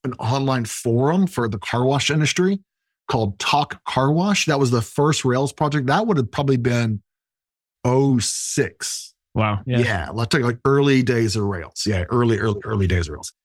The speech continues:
Speaker 1: And then we had got a, I got a client off. And then so my life too is also doing little things that don't really make sense. Like a, a car wash forum doesn't really make sense. But then that allowed us to get a, allowed me to get a big client where I needed to hire a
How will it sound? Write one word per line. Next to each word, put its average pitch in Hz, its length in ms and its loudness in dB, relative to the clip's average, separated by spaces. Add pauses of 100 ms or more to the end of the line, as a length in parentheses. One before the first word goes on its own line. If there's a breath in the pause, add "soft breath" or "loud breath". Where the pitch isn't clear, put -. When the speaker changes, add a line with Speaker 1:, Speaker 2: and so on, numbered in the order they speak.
(400)
Speaker 1:
And 127 140 2
then 131 160 4
we 131 80 4
had 135 100 2
got 131 220 0
a, - 80 -16
I - 60 -2
got 123 120 2
a 110 60 -4
client 147 480 0
off. 139 200 0
And 160 100 2
then 175 80 4
so 202 160 2
my 185 200 4
life 247 280 0
too 190 180 4
is 139 80 0
also 147 400 0
doing 147 380 2
little 143 320 2
things 135 500 -2
that 117 260 -2
don't 131 240 2
really 139 240 4
make 135 240 2
sense. 139 280 -2
Like 117 100 -2
a, 117 140 -2 (100)
a 110 60 -2
car 151 320 0
wash 143 320 2
forum 135 600 0 (300)
doesn't 123 260 2
really 131 220 4
make 120 260 2
sense. - 540 -2 (460)
But 135 100 4
then 151 140 4
that 156 220 0 (100)
allowed 151 320 2
us 143 140 2
to 143 100 0
get 135 180 2
a, 120 160 -2
allowed 143 160 0
me 147 80 4
to 135 80 2
get 127 140 2
a 113 40 0
big 180 360 0
client 123 400 -4
where 120 120 0
I 120 60 0
needed 127 300 2
to 117 80 -2
hire 117 340 0
a 107 140 -2